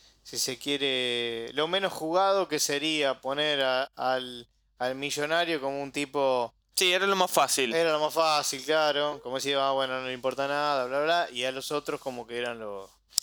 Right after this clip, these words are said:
Speaker 2: Para mí lo,
Speaker 1: Sin embargo
Speaker 2: lo, lo más lindo, y no sé si coincidís vos, es como cuando arranca la película, bueno, tenés la familia Kim,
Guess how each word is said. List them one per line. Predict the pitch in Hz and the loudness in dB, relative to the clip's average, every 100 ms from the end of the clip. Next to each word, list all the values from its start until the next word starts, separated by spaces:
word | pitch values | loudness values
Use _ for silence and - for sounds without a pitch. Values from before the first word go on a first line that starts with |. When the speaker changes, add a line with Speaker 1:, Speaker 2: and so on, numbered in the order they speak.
| - | 0
Speaker 2:
Para | - 143 | 2 4
mí | 170 185 | 2 4
lo, | 165 | 4
Speaker 1:
Sin | 139 | 4
embargo | 220 240 175 123 98 | 2 2 2 0 0
Speaker 2:
lo, | 131 143 - | 0 2 2
lo | 147 | 2
más | 180 190 | 4 4
lindo, | 175 196 170 | 2 2 0
y | |
no | 135 | 2
sé | 156 | 0
si | - 139 | 0 2
coincidís | 117 110 139 139 | 0 2 0 2
vos, | 139 175 202 - _ _ - | 4 4 2 -4 _ _ -2
es | 147 151 | -2 0
como | - 165 160 135 | 0 2 2 2
cuando | 127 123 120 | 2 4 4
arranca | 120 143 151 143 | 4 2 2 2
la | 135 | 2
película, | 143 151 147 147 151 170 139 | 2 0 2 2 4 2 2
bueno, | 131 117 | 2 2
tenés | 113 127 | 0 0
la | 127 | 0
familia | 131 135 139 147 | 0 0 0 0
Kim, | 180 185 190 | 0 0 -4